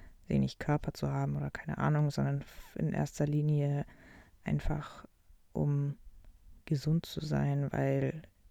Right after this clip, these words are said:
ähm, ich weiß, wie wichtig Sport ist und Bewegung und wie gut es ist, eine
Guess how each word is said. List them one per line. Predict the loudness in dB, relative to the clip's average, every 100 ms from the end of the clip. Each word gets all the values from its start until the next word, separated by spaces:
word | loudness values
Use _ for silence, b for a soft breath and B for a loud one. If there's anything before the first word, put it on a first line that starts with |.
| _ -8
ähm, | 0 2 2 0 -2
ich | -4 -2
weiß, | 0 0 -2 -8 -10
wie | -2 2 4 2
wichtig | 0 -2 -10 -10
Sport | -6 -2 -2 -2
ist | -8 -6
und | -6 -2
Bewegung | 0 0 0 0 0 -2 -2
und | -4 -4 -6 -14 -10
wie | -2 0
gut | 2 2 2
es | 0
ist, | -2 -2 -8 0
eine | 2 2